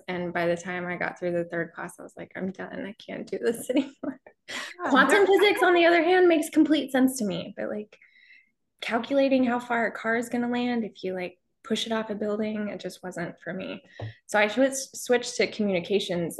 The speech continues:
Speaker 1: and film. And
Speaker 2: Ah.
Speaker 1: all of my extracurricular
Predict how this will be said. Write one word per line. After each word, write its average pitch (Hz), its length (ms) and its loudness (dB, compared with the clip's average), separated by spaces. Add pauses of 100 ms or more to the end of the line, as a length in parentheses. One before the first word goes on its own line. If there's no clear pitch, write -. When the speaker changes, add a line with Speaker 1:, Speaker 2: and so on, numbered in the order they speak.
Speaker 1:
and 175 400 -6
film. 190 560 -2 (340)
And 180 540 -2
Speaker 2:
Ah. - 140 -6 (340)
Speaker 1:
all 196 280 4
of 220 100 -2
my 208 120 2
extracurricular 175 960 -2